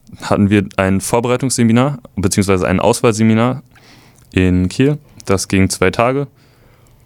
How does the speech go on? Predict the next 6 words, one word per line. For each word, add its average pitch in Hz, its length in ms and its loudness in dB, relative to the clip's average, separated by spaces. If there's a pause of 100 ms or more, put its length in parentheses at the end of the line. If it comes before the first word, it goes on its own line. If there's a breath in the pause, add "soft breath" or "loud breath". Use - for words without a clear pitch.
(120)
Und 95 460 2
da 92 160 2
wurde 98 200 2
man 95 180 2
nochmal, 90 640 0 (240)
mm, 87 380 -4